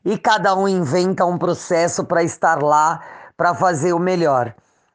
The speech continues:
E isso cresceu, cresceu muito. É, com o tempo, é, cresceu a arquibancada, cresceu o público, cresceu o sistema de iluminação e de som, é, cresceu o tamanho das escolas, né? Porque o grupo especial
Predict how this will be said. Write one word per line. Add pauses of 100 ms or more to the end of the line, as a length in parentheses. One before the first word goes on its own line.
E
isso
cresceu,
cresceu
muito. (380)
É,
com
o
tempo, (340)
é,
cresceu
a
arquibancada,
cresceu
o
público, (460)
cresceu
o
sistema
de
iluminação
e
de
som, (480)
é,
cresceu
o
tamanho
das
escolas,
né?
Porque
o
grupo
especial